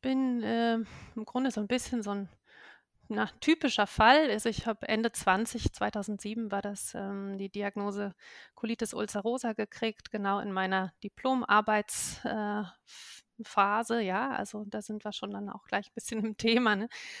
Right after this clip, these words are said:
Ähm, ja, Stress, äh, im-, immenser Stress als Auslöser.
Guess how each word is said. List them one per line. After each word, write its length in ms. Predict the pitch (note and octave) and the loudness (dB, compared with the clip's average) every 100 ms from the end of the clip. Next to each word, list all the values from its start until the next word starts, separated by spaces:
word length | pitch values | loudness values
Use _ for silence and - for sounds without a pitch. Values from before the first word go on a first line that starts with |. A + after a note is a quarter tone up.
| - - | -16 -4
Ähm, 420 | - G3 F#3+ G3 G3 | 0 2 2 -2 2
ja, 280 | F#3+ G#3 | 4 6
Stress, 640 | G#3+ - G#3+ A3 - - - | 2 0 2 2 0 -4 -4
äh, 260 | - A3+ | -4 -2
im-, 180 | A3+ G#3+ | 0 -2
immenser 680 | - A3+ A3 G#3+ B3+ B3+ A3 | 0 0 6 6 6 4 2
Stress 440 | - - G#3+ G#3+ | -2 0 0 0
als 220 | - G3+ - | -6 -12 -4
Auslöser. 640 | F#3 G3+ - G#3+ G#3+ | -4 -4 -4 -4 -4